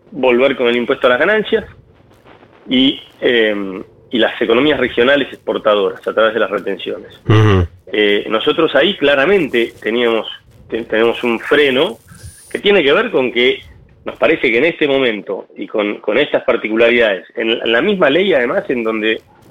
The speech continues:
Speaker 1: en donde hacen el blanqueo más barato de la historia y la reducción de bienes personales más agresiva de la historia, ¿no? Que es
Speaker 2: Ujú.
Speaker 1: el tributo que, que tal vez grava, eh, la, la, lo-, los patrimonios más altos. Entonces, en ese contexto, que tomemos ese camino, digamos, con jubilados y asalariados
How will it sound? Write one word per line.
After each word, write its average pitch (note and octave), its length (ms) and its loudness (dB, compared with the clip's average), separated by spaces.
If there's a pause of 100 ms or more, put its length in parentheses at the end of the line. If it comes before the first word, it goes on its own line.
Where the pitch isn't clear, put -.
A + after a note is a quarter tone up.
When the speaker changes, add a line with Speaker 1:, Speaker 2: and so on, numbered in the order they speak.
(160)
Speaker 1:
en G#2+ 120 0
donde A2 240 2
hacen D#3 220 0
el A#2+ 80 0
blanqueo A#2 340 0
más C3 160 -2
barato C3+ 300 2
de A#2+ 60 -2
la A2+ 40 -2
historia F#3+ 480 0
y A2+ 100 -4
la G#2+ 100 2
reducción G#2+ 480 -2
de B2 80 0
bienes B2 240 -2
personales C#3+ 680 -2 (400)
más C3 180 0
agresiva C3 460 0
de A#2+ 80 2
la G#2+ 60 -4
historia, F2+ 420 -4
¿no? G#2 80 0
Que B2 160 4
es B2 80 4
Speaker 2:
Ujú. D3 120 4
Speaker 1:
el E3 60 -4
tributo C3 540 0 (640)
que, G#2+ 240 -2
que G#2 120 -6
tal - 140 -10
vez B2+ 200 2
grava, C3+ 560 0 (460)
eh, G2+ 560 0
la, G#2 220 0
la, G2+ 260 0
lo-, G2+ 200 -4
los G#2 140 -4
patrimonios B2+ 540 0
más A2+ 180 -4
altos. F#2+ 380 -2
Entonces, G#2+ 340 -4
en D#3+ 120 4
ese F#3+ 200 0
contexto, A#2+ 600 -4 (500)
que A#2 160 -2
tomemos D3 440 2
ese C#3+ 280 -2
camino, B2 420 -2
digamos, G2+ 320 -2
con G#2+ 180 -4
jubilados A#2 540 0
y - 20 -8
asalariados B2 600 0